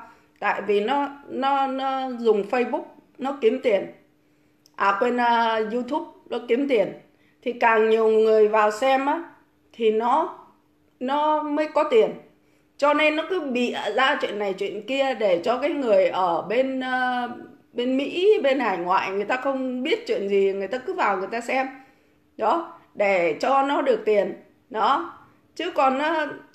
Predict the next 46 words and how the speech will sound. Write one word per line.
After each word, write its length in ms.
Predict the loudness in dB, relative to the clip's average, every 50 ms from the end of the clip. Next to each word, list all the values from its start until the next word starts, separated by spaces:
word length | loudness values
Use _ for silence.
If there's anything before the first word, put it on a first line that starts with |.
| _ _ -4
các 100 | -2 2
bạn 260 | 4 4 2 2 2
đừng 180 | 0 0 0 0
có 60 | -2
tin 340 | -2 -4 -4 -4 -4 -2 -2
mà 120 | -2 -2 -2
chúng 140 | -2 -4 -4
nó, 140 | -4 -8 -8 -6
kệ 220 | -6 -8 -8 -6 -4
cha 260 | 0 0 2 2 0 0
chúng 100 | -4 -6
nó 120 | -8 -8 -8
đi. 180 | -8 -8 -10 -12 -14 -18 -20 -20 -20 -20 -20 -20 -20 -20 -20 -20 _ _ _ _ _ _ -6
Mình 280 | -2 0 0 0 2 2
càng 280 | 4 4 4 4 2 0
xem 260 | 0 0 0 0 0 0
chúng 120 | 0 0
nó 100 | 0 0
nhiều 360 | 0 0 2 2 2 2 2 2
thì 100 | 0 -2
nó 240 | 0 0 -2 -2 -2
càng 300 | 0 0 0 0 0 -2
sướng. 340 | -2 0 2 2 2 0 -6 -10 -14 -14 -14 -14 -16 -18 -20 _ _ _ -10
Nó 200 | -6 -6 -6 -4
cho 240 | -2 -2 -2 -2 0 2
dù 140 | 0 0 0
mình 640 | 0 -2 -2 -2 -2 -2 -2 -2 -4 -4 -4 -4
như 140 | -2 -2 -2
thế 120 | -2 -2
nào 220 | -2 0 0 0 0
mình 200 | 0 -2 -2 0 0
chửi 240 | 2 2 2 0
nó 300 | 0 -2 0 0 0 -2 -4
thì 100 | -4 -4
nó 140 | -2 -2 -2
lại 160 | -2 -2 -4 -2 -2
càng 220 | -2 -2 -2 -2
khoái. 280 | -2 -2 0 0 0 -2 -4 -8 -14 -20 _ _ -20 -20 -20 -20 -10 -4 -2
Tại 160 | 0 0 2
vì 160 | 2 2 2
nó, 120 | 0 -2 -6 -8 -12 -18 -20 -20 -20 -16
nó, 320 | -10 -6 -4 -2 -2 -2
nó 220 | -2 -4 -4 -4 -4 -2 0 2
cần 240 | 2 2 4 2 2
các 120 | 2 2 2
bạn, 260 | 2 0 0 -2